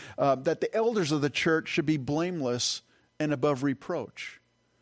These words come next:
An elder, I mean, they're not perfect. I'm not perfect. I'm a sinner. Um, but I should be blameless and above reproach. In other words, a person who, although he's a sinner, they have a sin nature, yet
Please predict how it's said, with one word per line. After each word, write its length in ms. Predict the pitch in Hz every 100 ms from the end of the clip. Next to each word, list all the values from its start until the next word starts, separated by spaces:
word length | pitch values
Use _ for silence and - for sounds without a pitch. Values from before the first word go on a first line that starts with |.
| _ _ _ _ -
An 140 | 175
elder, 380 | 185 214 175 139
I 60 | 147
mean, 120 | 170
they're 140 | 185
not 200 | 190 185
perfect. 400 | - 214 135 110 -
I'm 160 | 214
not 240 | 220 156 -
perfect. 420 | 131 113 110 -
I'm 140 | 175
a 60 | 180
sinner. 500 | - 233 185 92 98 - - - -
Um, 520 | 156 147 147 - 160
but 160 | 147 190
I 80 | 202
should 200 | - 175
be 120 | 190
blameless 540 | 143 180 190 180 151
and 80 | 175
above 280 | 147 160 151
reproach. 460 | 151 - 170 156 160
In 120 | 156
other 180 | 196 170
words, 540 | 143 131 135 127 - - - - -
a 140 | 151 147
person 480 | - 220 - 196
who, 320 | 170 180 175 156
although 300 | 151 175 180
he's 180 | 147
a 60 | 143
sinner, 480 | - - 196 180 175
they 160 | 151
have 160 | 151 165
a 60 | 151
sin 360 | - 185 156
nature, 360 | 170 196 - 151
yet 360 | 147 175 170